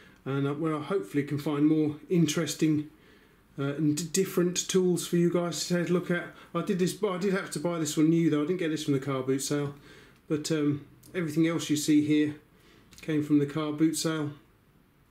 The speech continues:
Um, I've got reviews of, uh, this, um,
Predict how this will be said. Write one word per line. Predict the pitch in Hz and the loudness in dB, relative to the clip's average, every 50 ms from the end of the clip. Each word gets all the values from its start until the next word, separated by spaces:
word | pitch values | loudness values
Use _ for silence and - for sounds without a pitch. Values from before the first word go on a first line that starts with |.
| _ _ _ _ _ _ _ _ - - - - - - - _ - | _ _ _ _ _ _ _ _ -10 -10 -10 -10 -20 -20 -20 _ -8
Um, | 143 139 139 139 147 147 147 | -4 -2 -2 -2 -2 -2 -4
I've | 143 147 | -6 -4
got | - 165 | -4 -4
reviews | 160 160 147 139 151 165 165 160 147 147 | 0 0 0 2 2 2 4 4 4 2
of, | 147 143 147 - | 2 0 0 0
uh, | 151 147 143 139 143 - - _ _ _ - | 0 0 0 -2 -6 -8 -18 _ _ _ -2
this, | - 190 190 - - - - - - - - - - - - - - _ _ - - - - _ _ _ _ _ _ _ _ - - - - - _ - - - - - | -2 -2 -2 -2 -4 -6 -6 -6 -6 -8 -8 -4 -4 -4 -4 -4 -20 _ _ -14 -14 -14 -14 _ _ _ _ _ _ _ _ -2 -2 -2 -2 -14 _ -18 -18 -16 -12 -6
um, | 139 - - 131 131 127 143 | -2 -2 -2 -2 -2 -6 -4